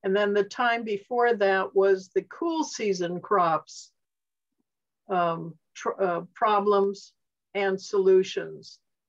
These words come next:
And the, uh, warm season one at the very bottom has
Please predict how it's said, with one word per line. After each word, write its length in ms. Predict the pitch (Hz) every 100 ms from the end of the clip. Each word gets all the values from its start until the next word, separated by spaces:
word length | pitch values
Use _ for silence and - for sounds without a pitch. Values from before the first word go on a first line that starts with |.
| _ _ _ -
And 400 | 196 185 180 180 - 202
the, 400 | 185 196 190 180
uh, 220 | 180 175 170
warm 460 | 190 220 277 285
season 520 | - 247 214 202 190
one 240 | 190 190 190
at 140 | 185
the 80 | 202
very 340 | 196 214 202
bottom 580 | 190 202 202 202 196 180
has 640 | 175 208 190 185 185 -